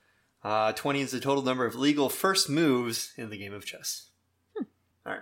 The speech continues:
Speaker 1: so we've had Sun King on before, as I previously stated. Uh, so we talked about the brewery when we did episode two. It was Wemac. We talked
Speaker 2: Oh.
Speaker 1: about the brewery, and then a couple weeks later we had Sunlight on as well. But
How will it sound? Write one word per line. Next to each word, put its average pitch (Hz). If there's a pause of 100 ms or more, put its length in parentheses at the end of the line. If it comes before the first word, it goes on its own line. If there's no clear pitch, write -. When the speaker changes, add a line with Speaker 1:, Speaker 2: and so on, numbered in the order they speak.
Speaker 1:
so 135
we've 143
had 160
Sun 147
King 139
on 120
before, 107
as 104
I 104
previously 107
stated. 107 (640)
Uh, 113 (280)
so -
we 120
talked 131
about 120
the 123
brewery 117 (280)
when 120
we 113
did 117
episode 120
two. 117 (260)
It 113
was 104
Wemac. 110 (720)
We 104
talked 110
Speaker 2:
Oh. 104
Speaker 1:
about 110
the -
brewery, 107
and 110
then 110
a 110
couple 117
weeks 113
later 113
we 104
had 104
Sunlight 107
on 101
as 101
well. 101
But -